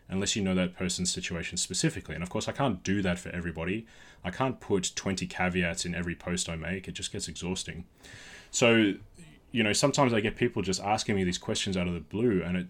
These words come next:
it just feels like they haven't really thought about it themselves. They haven't spent the time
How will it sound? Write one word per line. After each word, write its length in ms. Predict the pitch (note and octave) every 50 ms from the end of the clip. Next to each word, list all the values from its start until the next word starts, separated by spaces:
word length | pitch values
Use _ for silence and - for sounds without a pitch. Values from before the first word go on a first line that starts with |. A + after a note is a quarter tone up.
| - -
it 100 | - -
just 200 | - - A#2+ -
feels 460 | - - D3+ C#3+ C3+ B2 A2 - -
like 220 | F#2 F#2 F#2 F2 -
they 100 | G2 F2+
haven't 300 | - - A2 G#2+ A2+ G2
really 200 | F#2+ G2 F#2 F2+
thought 280 | - - F#2+ F#2 F2+
about 240 | F2+ D#2+ F2 E2 F2
it 80 | E2+ -
themselves. 500 | E2+ E2+ - - A2 A2 A2+ A2 G2+ -
They 80 | G2+
haven't 280 | F2+ - A2 G#2+ A2 G#2+
spent 260 | - - - G2+ F2+
the 60 | F#2
time 680 | F#2 - - - F#2 F#2+ G2 G2 G2 - F#2 F#2 -